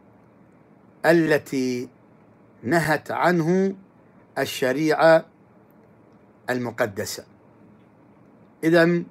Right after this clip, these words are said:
متفق بين علماء المسلمين بأن الارت-، الاحتكار من الأمور التي نهت عنه الشريعة المقدسة.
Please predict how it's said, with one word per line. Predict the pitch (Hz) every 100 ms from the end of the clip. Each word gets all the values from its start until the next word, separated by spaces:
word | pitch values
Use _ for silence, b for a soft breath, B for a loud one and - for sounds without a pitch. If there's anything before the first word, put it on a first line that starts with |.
| -
متفق | 120 - 170 143 135 107 98 - _ _ - _ _ _ _ -
بين | 147 160
علماء | 143 120 131 131 139 160 131
المسلمين | 117 110 - 117 127 151 180 - - _ _ _ _ - _ _ _
بأن | 127 147 151 127
الارت-، | 110 101 - 113 - -
الاحتكار | 117 - - 104 135 143 160 175 - _ _ _ _ _ _ _ _ -
من | 127
الأمور | 120 110 117 131 156
التي | 123 120 127 117
نهت | 135 139 170 175 - - - - _ _ _ _ -
عنه | 113 147 135 120 107
الشريعة | - 117 120 147 143 165 180 - - - - - - _ _ _ _ _ -
المقدسة. | 110 107 107 - 104 104 -